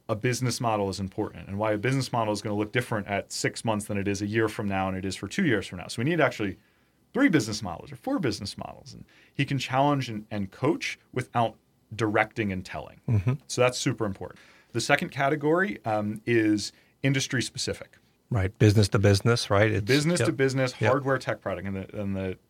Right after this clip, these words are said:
Speaker 1: recurring theme in, in startups is hardware is hard.
Speaker 2: Yep.
Speaker 1: So when you have to actually make the thing, right? You've gotta manufacture this thing.
Speaker 2: Yeah.
Speaker 1: You've gotta, you know, create custom circuit boards and f-, work out deals with manufacturers and understand the,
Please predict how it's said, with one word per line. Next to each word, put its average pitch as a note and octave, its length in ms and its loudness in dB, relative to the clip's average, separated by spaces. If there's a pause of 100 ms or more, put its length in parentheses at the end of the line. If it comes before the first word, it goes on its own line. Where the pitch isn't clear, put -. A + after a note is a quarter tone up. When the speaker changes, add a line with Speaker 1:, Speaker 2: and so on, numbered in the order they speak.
(140)
Speaker 1:
recurring D#3 420 0
theme C3 320 -2
in, G#2+ 300 -4
in G2+ 240 -2
startups A#2+ 480 0
is F#2 100 -8
hardware D3 540 2
is A2 120 -2
hard. G2+ 360 -6
Speaker 2:
Yep. G2+ 220 0 (500)
Speaker 1:
So A2+ 300 2
when A#2+ 140 0
you D3+ 100 6
have F#3 80 2
to F#3+ 100 -2
actually A2 400 -2 (140)
make C#3+ 240 0
the A2+ 120 -2
thing, - 360 -6 (160)
right? A#2 180 -6
You've D3+ 140 -6
gotta D#3+ 160 2
manufacture A#2 600 -2
this F#2 200 -6
thing. F2+ 240 -8
Speaker 2:
Yeah. A2+ 140 6
Speaker 1:
You've G2+ 100 0
gotta, C3+ 320 4 (760)
you B2 120 -2
know, G#2 100 4
create D3 400 2
custom B2+ 320 -4
circuit G#2 380 -6
boards F2 320 -6
and F#2+ 220 -2 (120)
f-, - 300 -14
work D#3+ 240 2
out C3 180 0
deals A2 300 0
with G#2+ 120 -4
manufacturers F#2+ 720 -4
and F#2+ 120 -6
understand A#2+ 640 -2
the, G2+ 220 0